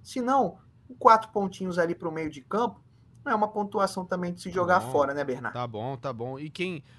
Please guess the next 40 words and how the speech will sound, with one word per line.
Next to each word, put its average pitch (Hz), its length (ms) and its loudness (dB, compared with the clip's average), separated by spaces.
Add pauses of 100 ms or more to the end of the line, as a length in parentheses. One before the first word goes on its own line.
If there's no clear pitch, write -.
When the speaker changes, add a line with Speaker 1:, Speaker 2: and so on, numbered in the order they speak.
(140)
Speaker 2:
você 147 140 -6
falou 160 260 0
no 156 180 -4 (100)
Hércules, 123 760 0
e 147 40 0
eu 165 80 4
lembrei 180 380 0
de, 233 100 -6 (180)
de 156 120 -4
um 202 80 -2
cara 190 200 0
que - 80 -16
tá 214 100 2
voltando 185 480 0
de 131 100 -10
suspensão, 143 760 -6
né, 175 120 -6
e 160 40 -8
que 160 140 -6
volta 139 500 -2 (380)
a 131 160 -4
entrar 139 260 -2
em 131 80 -2
campo 131 300 -4
nessa, 113 560 0
nessa 113 260 -4
décima 117 300 -2
primeira 117 300 -4
rodada, 120 320 0
é - 20 2
o 247 100 4
Elvis 233 380 4
do 240 100 -2
Goiás, 202 440 6
né, 160 80 0
um 156 60 -2
jogador 156 280 -2
muito 196 220 -4
importante 202 560 -4
ali, 147 200 -2